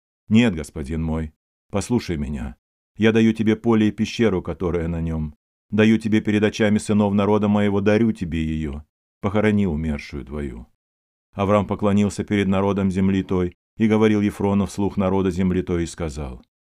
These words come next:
«Если послушаешь, я даю тебе за поле серебро.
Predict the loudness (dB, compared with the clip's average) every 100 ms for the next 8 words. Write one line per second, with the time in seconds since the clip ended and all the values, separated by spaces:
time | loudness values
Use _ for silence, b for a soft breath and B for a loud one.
0 | _ _ _ _ _ _ 0 2 2 0
1 | 0 0 0 -2 0 2 4 2 2 0
2 | 0 -2 0 0 0 -2 -2 0 -2 -4